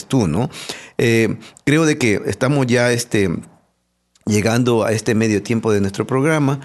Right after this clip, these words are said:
y, y vamos entonces a, a compartir más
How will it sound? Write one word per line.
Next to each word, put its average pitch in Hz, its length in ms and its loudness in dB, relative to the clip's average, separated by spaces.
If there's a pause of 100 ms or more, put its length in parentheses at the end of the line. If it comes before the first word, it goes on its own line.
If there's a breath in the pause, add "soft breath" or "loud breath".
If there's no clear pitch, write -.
(400 loud breath)
y, - 200 -2
y 135 120 0
vamos 131 320 2
entonces 123 460 0
a, 104 260 0
a 107 100 -4
compartir 104 600 0
más 127 400 0